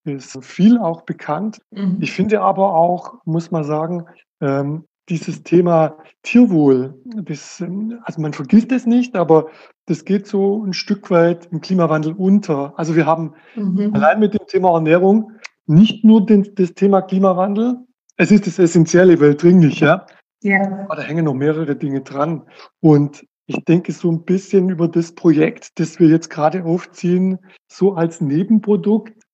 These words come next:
Speaker 2: ein Stück weit, wenn möglich, das ist natürlich Arbeit, auch so ein Stück weit rauszufinden, ähm, welche Emittenten haben denn die Lebensmittel,
Speaker 1: Mhm.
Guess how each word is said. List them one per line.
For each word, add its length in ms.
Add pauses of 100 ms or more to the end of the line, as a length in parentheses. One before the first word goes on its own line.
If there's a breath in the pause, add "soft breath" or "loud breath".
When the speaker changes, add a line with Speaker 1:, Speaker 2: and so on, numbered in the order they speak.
(100)
Speaker 2:
ein 80
Stück 420
weit, 240
wenn 320
möglich, 560
das 180
ist 120
natürlich 360
Arbeit, 440 (320 loud breath)
auch 180
so 400 (400)
ein 80
Stück 320
weit 160
rauszufinden, 960 (380 soft breath)
ähm, 400 (180)
welche 380 (140)
Emittenten 760
haben 340
denn 220
die 100
Lebensmittel, 880
Speaker 1:
Mhm. 340